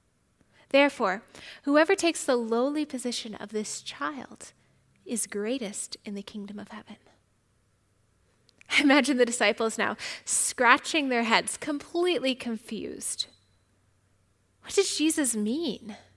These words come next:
In those days, children had no position, no honor, no power, no influence. How could just a child be great? The kingdom of heaven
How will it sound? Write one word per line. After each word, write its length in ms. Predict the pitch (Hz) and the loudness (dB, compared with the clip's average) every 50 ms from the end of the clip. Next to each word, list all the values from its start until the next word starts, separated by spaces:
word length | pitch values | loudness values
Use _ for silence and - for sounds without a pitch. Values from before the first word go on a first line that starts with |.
| _ _ _ _ _ _ _ _ _ _ - - - - | _ _ _ _ _ _ _ _ _ _ -20 -18 -6 -2
In 100 | 254 262 | 2 4
those 240 | 269 320 349 359 - | 6 6 6 6 6
days, 320 | - 277 240 233 233 - - - - - - | 6 8 8 8 6 2 -8 -12 -16 -14 -8
children 320 | - - 339 370 392 403 370 | -2 2 2 4 4 4 2
had 300 | 285 269 277 294 302 269 | 2 4 4 4 4 4
no 260 | 254 262 277 285 294 | 2 2 2 2 0
position, 760 | 294 - 277 254 226 254 277 - - 285 226 185 175 190 190 - - | 0 0 -2 0 0 0 0 0 -2 -4 -4 -6 -6 -10 -14 -12 -8
no 640 | 240 233 247 247 277 285 294 285 254 - - - - - | -6 -6 -2 2 4 6 6 6 4 2 -2 -6 -12 -10
honor, 500 | 233 - 285 277 254 226 - - 202 - - - - 277 - | -4 -2 0 0 0 0 -2 -4 -6 -8 -10 -12 -14 -10 -4
no 380 | - 262 285 294 302 285 277 277 | 0 2 2 4 4 2 2 0
power, 720 | 277 - - - 247 262 285 262 226 - 139 131 220 220 - - _ _ - | -2 -4 -6 -2 0 2 2 2 2 0 -2 -4 -6 -10 -14 -18 _ _ -10
no 180 | 233 233 247 247 | -8 -6 -6 -6
influence. 840 | - - 262 311 320 - 311 240 226 - - 240 - - - - - - _ _ _ _ _ _ _ _ _ _ _ _ | -6 -6 -8 -8 -8 -8 -6 -6 -6 -8 -12 -12 -10 -10 -10 -10 -10 -14 _ _ _ _ _ _ _ _ _ _ _ _
How 160 | - - 453 | -6 -6 -2
could 160 | - - 523 - - - | 2 4 2 2 2 -4
just 340 | - - 294 294 - - - | -4 -2 0 0 0 0 -2
a 60 | 262 | -2
child 840 | - - - - 196 254 311 359 285 214 214 - 190 - - - - | -4 -4 -8 -8 -6 -2 -2 0 0 0 -2 -4 -6 -8 -10 -12 -8
be 300 | 220 214 214 208 196 - | -6 -4 -4 -6 -6 -10
great? 600 | - 208 196 208 277 294 - - - - - - _ _ _ _ _ _ _ _ _ _ _ _ _ _ _ _ _ _ _ _ _ _ _ _ _ _ _ _ _ _ _ _ _ _ _ _ | -14 -12 -10 -8 -8 -8 -10 -12 -14 -16 -18 -18 _ _ _ _ _ _ _ _ _ _ _ _ _ _ _ _ _ _ _ _ _ _ _ _ _ _ _ _ _ _ _ _ _ _ _ _
The 80 | - 254 | -6 -4
kingdom 320 | - 320 320 330 339 302 | -2 0 0 0 2 2
of 120 | 285 277 | 0 0
heaven 360 | - - 294 285 262 220 208 | 0 -2 -2 -2 -2 -2 -6